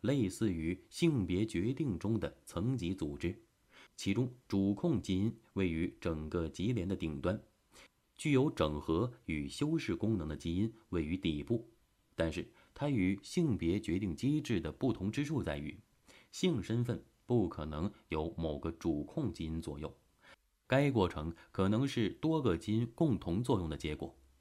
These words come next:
尤其是那些调节并整合环境因素输入的基因，很可能与性身份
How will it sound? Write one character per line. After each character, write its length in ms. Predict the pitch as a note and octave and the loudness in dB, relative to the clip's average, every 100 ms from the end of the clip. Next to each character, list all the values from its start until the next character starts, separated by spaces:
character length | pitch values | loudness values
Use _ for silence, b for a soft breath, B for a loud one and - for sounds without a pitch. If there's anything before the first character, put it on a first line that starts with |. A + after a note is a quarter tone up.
| _ _ _ - | _ _ _ 2
尤 220 | B2 E3+ | 4 4
其 140 | C#3+ | 2
是 140 | B2+ C3 | -2 0
那 160 | A#2+ | -2
些 180 | - B2 | 0 -2
调 320 | B2 F2 B2 | -2 -2 0
节 340 | B2 D#2+ A2+ A#2+ | 0 -2 -2 -4
并 300 | - A2+ F2+ | -2 0 2
整 240 | E2+ D#2+ D#2+ | 0 -2 -2
合 240 | - F#2+ | -2 -2
环 320 | A2 E2+ C3+ | 0 -2 -2
境 160 | C#3 G2 | -2 -2
因 220 | G2+ C3 | 0 0
素 280 | B2+ G2+ D2+ | 0 -4 -4
输 200 | - G#2 | -4 -2
入 120 | G2 D#2 | -2 -2
的 100 | D2 | -4
基 220 | E2+ E2 | -2 0
因， 100 | F#2 B B | -2 B B
很 280 | - G2 D3+ | -6 -2 -2
可 200 | - D#2 | -4 -6
能 280 | D2+ E2+ - | -4 -4 -4
与 260 | E2 D2 D2 | -4 -4 -6
性 340 | - D#3+ F#2 | -4 -2 -2
身 240 | - A2+ | 0 0
份 240 | B2 F#2+ | 0 -2